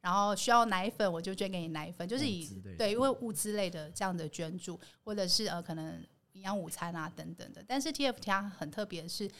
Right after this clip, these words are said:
Speaker 1: 从就是，呃，师资培育的这一块去切入，因为他们有观察，就应该说你没有了解，观察到说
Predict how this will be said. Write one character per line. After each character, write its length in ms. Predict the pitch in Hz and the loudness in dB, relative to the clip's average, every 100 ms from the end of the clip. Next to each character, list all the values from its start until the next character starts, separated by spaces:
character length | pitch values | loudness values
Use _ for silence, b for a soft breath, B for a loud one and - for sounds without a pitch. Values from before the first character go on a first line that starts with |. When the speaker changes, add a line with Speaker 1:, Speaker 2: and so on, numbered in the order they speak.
| B B | B B
Speaker 1:
从 440 | - 180 170 170 180 b _ | -8 -2 -2 -2 -8 b _
就 140 | - 233 | -4 0
是， 500 | - 240 208 170 - - | 2 2 0 -2 -8 -10
呃， 340 | - 165 160 160 | -6 -4 -4 0
师 200 | - 269 | 2 2
资 200 | 262 285 | 0 -4
培 200 | - 151 | -4 -6
育 160 | 180 180 | -4 -8
的 160 | 156 | -6
这 140 | 160 180 | -4 -4
一 60 | |
块 200 | 156 165 | -4 -6
去 140 | 147 160 | -6 -6
切 280 | - 147 | -6 -6
入， 220 | 151 151 165 | -10 -10 -6
因 80 | |
为 120 | 233 254 | -2 0
他 120 | 233 | 0
们 200 | 220 180 | -2 -4
有 180 | 156 - - | -8 -10 -4
观 200 | 202 214 | -2 -2
察， 260 | - 147 - | -2 -4 -6
就 100 | - | -14
应 120 | - | -6
该 100 | 240 | -2
说 160 | 247 247 | 0 0
你 180 | 233 165 | -2 -6
没 160 | 175 175 | -6 0
有 80 | 247 | 2
了 180 | 196 240 | 8 6
解， 180 | - - B B | 6 0 B B
观 200 | - 294 | 8 10
察 120 | 285 | 12
到 220 | 226 240 233 | 12 10 8
说 240 | 233 | 6